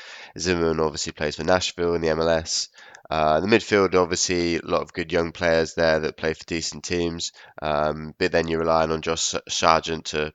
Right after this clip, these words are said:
score your goals, which is not something you wanna rely on. So I don't wanna criticise the U S A too much, 'cause definitely in this matchup, I feel like Netherlands are the one that should be cri-,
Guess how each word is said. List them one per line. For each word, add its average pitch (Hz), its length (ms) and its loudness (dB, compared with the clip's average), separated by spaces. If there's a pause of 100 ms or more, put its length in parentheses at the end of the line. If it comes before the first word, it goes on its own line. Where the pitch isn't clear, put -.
(200)
score 82 240 -4
your 80 120 -4
goals, 80 380 0
which - 220 -12
is 73 240 -10
not 80 220 -6
something 78 200 -4
you 78 80 -6
wanna 78 160 -4
rely 78 320 0
on. 80 160 -2 (280)
So 85 200 2
I 92 140 10
don't 123 120 12
wanna 107 180 10
criticise 95 480 4
the 90 80 -2
U 90 100 6
S 90 160 4
A 87 80 4
too 107 220 0
much, 107 260 4
'cause 90 100 -4
definitely 87 460 2
in 85 120 0
this 82 180 -2
matchup, 95 480 4 (400)
I - 80 -8
feel 85 260 0
like 80 340 4
Netherlands 90 640 4
are 87 60 2
the 82 80 2
one 82 240 0
that 80 100 -2
should - 220 -2
be 90 120 -4
cri-, 92 220 -2